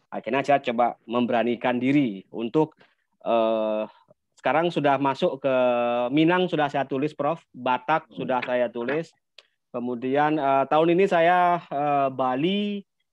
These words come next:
Speaker 1: eh, Sunda, sampai juga saya pelajari Sunda Wiwitan, kemudian, eh, Jawa khususnya, dan itu saya masuk juga dengan konsep kosmologi, eh, kemudian, eh, kepri. kepri itu tadi ada B B M itu,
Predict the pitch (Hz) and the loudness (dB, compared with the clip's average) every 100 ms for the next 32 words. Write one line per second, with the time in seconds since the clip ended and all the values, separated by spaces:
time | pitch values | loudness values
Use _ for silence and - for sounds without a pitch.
0 | _ _ - 127 131 127 131 131 160 156 | _ _ -8 -2 0 0 0 0 0 2
1 | 151 185 196 202 190 147 156 156 147 143 | 4 4 4 0 -4 -4 -2 -2 -2 -4
2 | 139 139 135 127 120 143 147 135 123 123 | -4 -4 -4 -4 -4 -4 -6 -6 -4 -4
3 | 120 127 120 117 - 160 156 160 160 127 | -4 -6 -6 -6 -2 -2 -2 -8 -12 -12
4 | 113 117 110 131 143 147 123 120 117 117 | -12 -12 -8 -4 -4 -6 -8 -6 -6 -6
5 | 117 113 113 127 123 156 160 - 123 123 | -8 -10 -4 -2 0 0 -2 -6 -12 -14
6 | 139 156 175 139 120 120 151 143 127 123 | -12 -12 -10 -10 -10 -8 -10 -6 -6 -6
7 | 117 156 127 123 120 113 113 120 117 120 | -8 -10 -8 -6 -6 -6 -8 -8 -10 -12
8 | _ _ _ _ 117 117 127 117 _ _ | _ _ _ _ -10 -8 -8 -8 _ _
9 | - 117 123 117 107 104 151 180 185 - | -12 -10 -8 -6 -8 -6 -6 -6 -8 -18
10 | _ - 104 113 110 117 117 110 120 131 | _ -14 -10 -8 -8 -10 -10 -10 -4 -2
11 | 139 139 131 123 117 117 117 113 110 110 | -4 -6 -8 -6 -6 -6 -6 -6 -6 -8
12 | 113 110 - _ - 147 190 156 101 - | -10 -14 -20 _ -12 -2 0 0 -4 -8
13 | 131 139 139 151 139 147 135 127 127 123 | -8 -8 -10 -6 -4 -2 -2 -4 -4 -4
14 | 127 139 123 104 107 | -6 -6 -6 -8 -12